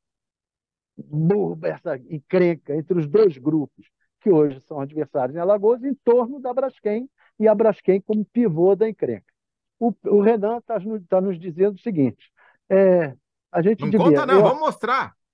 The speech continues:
Speaker 2: vamos mostrar,
Speaker 1: Vamos lá.
Speaker 2: daí você comenta depois. O
Speaker 1: Tá
Speaker 2: Thales
Speaker 1: legal.
Speaker 2: acabou de gravar uma entrevista exclusiva com Renan Calheiros, senador Renan Calheiros por Alagoas,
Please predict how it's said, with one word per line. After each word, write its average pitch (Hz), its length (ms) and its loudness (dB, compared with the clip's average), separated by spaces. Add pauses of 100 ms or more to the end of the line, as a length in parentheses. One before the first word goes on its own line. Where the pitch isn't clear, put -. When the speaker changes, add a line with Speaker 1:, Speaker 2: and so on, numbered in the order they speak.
Speaker 2:
vamos 196 240 -10
mostrar, 226 380 -2
Speaker 1:
Vamos 208 140 0
lá. 131 60 -4
Speaker 2:
daí 151 120 -4
você 208 140 -6
comenta 214 440 -6
depois. 175 840 -6
O 131 500 -8
Speaker 1:
Tá 120 200 -4
Speaker 2:
Thales 180 220 2
Speaker 1:
legal. 156 120 -2
Speaker 2:
acabou 160 400 -8
de 208 120 -14
gravar 165 500 -2
uma 170 140 -8
entrevista 147 640 -12
exclusiva 123 640 -12
com 107 180 -16
Renan 107 280 -12
Calheiros, 139 760 -6 (680)
senador 107 480 -10
Renan 107 240 -10
Calheiros 107 400 -12
por 104 160 -16
Alagoas, 143 720 -12